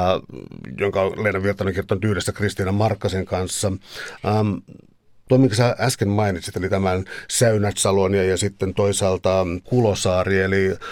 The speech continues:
rakensivatko he jonkinlaista, en sanoisi, taiteilijayhteisöä? Siis Kulosaari oli rakennettu ikään kuin uusrikkaille, taisi olla tällainen <laughs> termi, mikä tuossa tulee,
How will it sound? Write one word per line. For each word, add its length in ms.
rakensivatko 360
he 100
jonkinlaista, 600
en 100
sanoisi, 380
taiteilijayhteisöä? 1120
Siis 120
Kulosaari 380
oli 100
rakennettu 460
ikään 240
kuin 340
uusrikkaille, 960
taisi 260
olla 180
tällainen 480
<laughs> 60
termi, 280
mikä 220
tuossa 240
tulee, 300